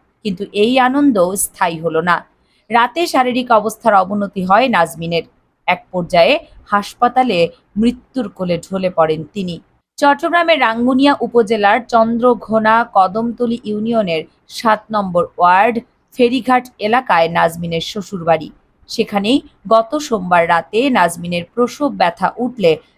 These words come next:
স্বজনরা তাকে চট্টগ্রাম মেডিকেল কলেজ হাসপাতালে ভর্তি করান। মঙ্গলবার সকালে সিজারিয়ান অস্ত্রোপচারের মাধ্যমে নাজমিনের পুত্র সন্তানের জন্ম হয়।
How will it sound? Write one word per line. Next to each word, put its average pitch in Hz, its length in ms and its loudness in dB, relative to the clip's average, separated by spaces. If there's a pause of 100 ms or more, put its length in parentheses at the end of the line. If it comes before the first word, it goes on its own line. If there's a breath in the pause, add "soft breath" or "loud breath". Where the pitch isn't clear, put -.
স্বজনরা 247 520 0
তাকে 277 280 -2
চট্টগ্রাম 196 500 0
মেডিকেল 190 400 -4
কলেজ 190 320 -2
হাসপাতালে 170 560 -4
ভর্তি 190 360 -8
করান। 165 320 2 (440)
মঙ্গলবার 302 500 2
সকালে 262 500 0
সিজারিয়ান 247 580 0
অস্ত্রোপচারের 190 800 -2
মাধ্যমে 180 480 -2
নাজমিনের 170 500 -2 (120)
পুত্র 269 260 -10
সন্তানের 165 520 -4
জন্ম 160 320 -2
হয়। 160 260 0